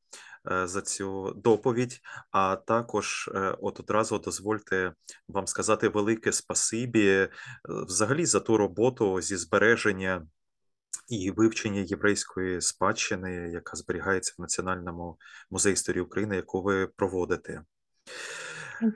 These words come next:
Speaker 1: Ну, ми ще, ми ще повернемося, я думаю, до цього в заключній частині наприкінці. А так, трошечки час тисне. Добра новина в тому, що нас, е,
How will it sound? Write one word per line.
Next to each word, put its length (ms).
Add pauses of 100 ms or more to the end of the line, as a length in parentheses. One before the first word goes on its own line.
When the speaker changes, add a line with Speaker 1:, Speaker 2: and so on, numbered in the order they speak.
(120)
Speaker 1:
Ну, 180
ми 140
ще, 320 (120)
ми 80
ще 160
повернемося, 760
я 60
думаю, 280
до 60
цього 280
в 40
заключній 680
частині 460
наприкінці. 760 (500)
А 240
так, 280
трошечки 600
час 400
тисне. 460 (280)
Добра 280
новина 320
в 60
тому, 300
що 400
нас, 560
е, 460